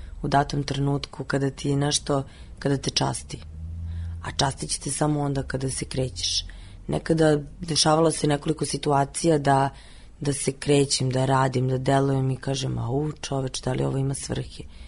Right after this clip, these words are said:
I onda samo odjedanput se pojavi ne svrha, nego i nagrada i potpuno, ovaj, je, dobijem takvo neko priznanje i budem presrećna kako se neki, ovaj, da putevi okrene. Nikad se u životu putevi ti ne bi okrenuli da se ja ne krećem.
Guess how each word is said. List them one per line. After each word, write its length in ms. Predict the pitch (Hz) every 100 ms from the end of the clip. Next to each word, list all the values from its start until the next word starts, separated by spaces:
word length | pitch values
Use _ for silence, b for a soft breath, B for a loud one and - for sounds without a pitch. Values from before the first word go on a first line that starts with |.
| B -
I 40 |
onda 140 | 143
samo 240 | 139 - 156
odjedanput 540 | 151 143 143 139 -
se 100 | -
pojavi 500 | - 135 135 135 113
ne 140 | 123 135
svrha, 460 | - 151 151 -
nego 300 | 117 123 127
i 80 | 127
nagrada 720 | 120 123 135 131 117 - - -
i 200 | - - B B B B B -
potpuno, 520 | 147 147 - 156 147 139
ovaj, 220 | 139 143
je, 100 | 143
dobijem 520 | 139 147 147 151 143 - B B B
takvo 400 | 147 143 151 151
neko 240 | 151 147
priznanje 600 | 160 160 143 143 147 156 147
i 40 |
budem 300 | 139 151 143
presrećna 880 | 139 - 135 139 - 147 - - - - B B B -
kako 260 | 139 -
se 160 | - 143
neki, 320 | 139 139 151
ovaj, 180 | 143 143
da 120 | 139 - - -
putevi 460 | - 147 - 151 143
okrene. 400 | 123 - 131 131
Nikad 280 | 160 - -
se 80 | -
u 40 |
životu 360 | 156 160 160 147
putevi 360 | 151 - 151
ti 140 | 143 147
ne 120 | 156
bi 120 | 151
okrenuli 400 | 151 151 151 156
da 120 | 147
se 180 | 139 -
ja 120 | 143
ne 220 | 135 127
krećem. 340 | - 135 -